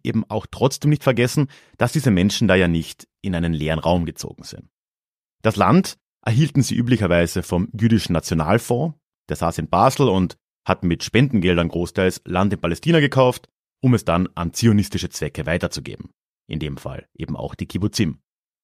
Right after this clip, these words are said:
Aber dort hatten sie eben nicht nur dann leere Wüste vor sich, die sie jetzt irgendwie urbar machen sollten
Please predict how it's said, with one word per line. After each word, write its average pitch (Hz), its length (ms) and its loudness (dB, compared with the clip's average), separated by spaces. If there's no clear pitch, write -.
Aber 170 520 0
dort 139 360 0
hatten 156 220 2
sie - 140 -2
eben 139 220 4
nicht - 280 2
nur 143 260 6
dann 117 240 2
leere 110 400 0
Wüste 165 280 0
vor 60 200 -4
sich, - 320 -14
die 110 80 2
sie 107 80 2
jetzt - 180 -2
irgendwie 95 300 -2
urbar 139 300 2
machen 95 240 0
sollten 87 440 0